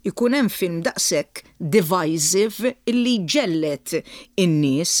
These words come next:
imħabba appuntu l-ambigwità tiegħu. Ikun hemm momenti vera titħaq, għandu umorizmu kif għadna, black humor.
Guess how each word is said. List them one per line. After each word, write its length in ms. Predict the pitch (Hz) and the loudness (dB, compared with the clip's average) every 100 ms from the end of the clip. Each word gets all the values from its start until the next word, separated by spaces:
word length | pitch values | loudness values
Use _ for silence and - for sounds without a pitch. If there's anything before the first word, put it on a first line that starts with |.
| - | -2
imħabba 560 | 359 311 240 208 190 | -2 0 0 -2 -2
appuntu 680 | - 262 - 185 180 - 190 190 - - - | -4 -6 -6 -4 -4 -2 -2 -2 -10 -16 -2
l-ambigwità 960 | 208 214 208 170 156 151 190 - 170 | 0 4 4 4 0 -2 -2 0 -2
tiegħu. 400 | - 208 156 151 - - | -2 -2 -2 -4 -6 -10
Ikun 280 | - 214 262 | -6 0 2
hemm 140 | 247 240 | 4 4
momenti 340 | 311 311 214 | 4 2 0
vera 300 | 190 240 190 | 0 0 -2
titħaq, 920 | - - 170 - - 185 214 - - | -6 -6 -6 -6 -6 -2 -2 -2 -4
għandu 460 | 214 214 196 190 220 202 _ | 0 2 2 2 0 -2 _
umorizmu 680 | 269 233 214 226 185 202 226 | 4 6 4 2 2 0 0
kif 240 | 262 - | -4 -4
għadna, 380 | 214 165 202 180 | -2 -2 -2 -2
black 560 | 147 196 190 _ - 175 - - - 160 | -2 -2 -4 _ -10 -10 -10 -18 -16 0
humor. 800 | 190 277 196 170 151 143 143 | 2 4 2 0 -2 -4 -6